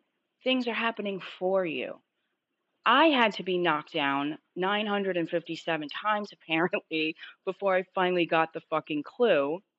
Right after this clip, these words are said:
and realized that I had to do something to change myself. But you know what?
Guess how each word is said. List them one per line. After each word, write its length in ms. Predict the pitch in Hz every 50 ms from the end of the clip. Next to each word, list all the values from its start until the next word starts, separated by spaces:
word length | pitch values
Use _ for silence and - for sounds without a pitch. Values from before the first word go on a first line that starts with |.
| _ _ _ _ _ _ _ _ _ -
and 200 | 170 170 175 170
realized 680 | 180 214 233 240 233 202 170 156 147 139 147 165 180 -
that 140 | 175 165 170
I 120 | 160 175
had 240 | 170 170 180 175 165 170
to 180 | - 156 143 _ -
do 220 | 190 202 220 226 220
something 680 | - - 156 139 135 135 - - 135 127 123 143 156 -
to 80 | - 175
change 480 | - - - 185 190 202 202 202 - -
myself. 560 | 147 139 143 - - 139 123 123 139 175 - - - _ _ _ _ _ _ _ _ _ _ _ _ _ _ -
But 100 | 254 269
you 80 | 277 294
know 120 | 302 302
what? 180 | 302 302 302